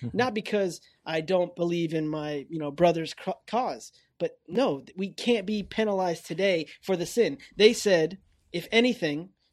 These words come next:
Speaker 2: there should be an arrangement of funds that currently exist. So, uh, the military gets X spending, maybe shave off here. Um, the, uh, what's the other one? Uh, prison system gets paid X amount, shave off to put here.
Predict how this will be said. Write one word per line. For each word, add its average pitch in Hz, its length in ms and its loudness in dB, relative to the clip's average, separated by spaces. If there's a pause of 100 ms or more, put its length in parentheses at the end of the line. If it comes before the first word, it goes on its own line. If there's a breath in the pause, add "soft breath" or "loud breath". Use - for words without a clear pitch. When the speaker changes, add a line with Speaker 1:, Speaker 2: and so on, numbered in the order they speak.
Speaker 2:
there 170 140 -2
should 170 180 -6
be 180 300 -4
an 170 80 -2
arrangement 180 720 -4
of 156 120 -4
funds 180 440 -2
that 165 180 -6
currently 190 440 -2
exist. 156 580 -6 (180 soft breath)
So, 165 460 0 (180)
uh, 160 240 0
the 156 100 -4
military 208 460 6
gets 196 260 0
X 220 200 4
spending, 220 540 2 (240)
maybe 180 240 -2
shave 185 280 0
off 175 200 2
here. 151 280 -6 (260 soft breath)
Um, 160 480 -4 (380)
the, 165 680 -6 (340)
uh, 151 140 -10
what's 156 200 -12
the 165 100 -8
other 143 100 -8
one? 139 160 -14
Uh, 175 100 -2
prison 226 300 6
system 233 320 -2
gets 202 180 -2
paid 208 400 -2 (220 soft breath)
X 208 240 2
amount, 226 320 0 (160)
shave 196 320 0
off 185 300 -2
to 175 80 -8
put 175 220 -10
here. 151 320 -8